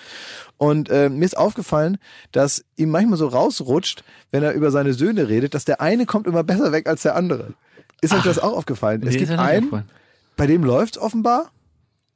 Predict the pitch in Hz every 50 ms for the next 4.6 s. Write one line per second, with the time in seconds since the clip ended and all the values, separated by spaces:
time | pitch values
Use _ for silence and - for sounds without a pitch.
0 | _ _ _ _ _ _ _ - 156 165 170 170 170 170 165 160 123 - - -
1 | 127 131 135 131 - - 123 120 110 107 - 175 196 190 185 156 127 131 - 95
2 | 147 156 - - 135 - 135 120 101 165 214 - - 196 - - 139 143 127 -
3 | 175 147 - - 135 - 147 156 156 160 139 135 135 120 - 131 160 165 156 -
4 | 143 139 143 135 135 131 123 - - 233 -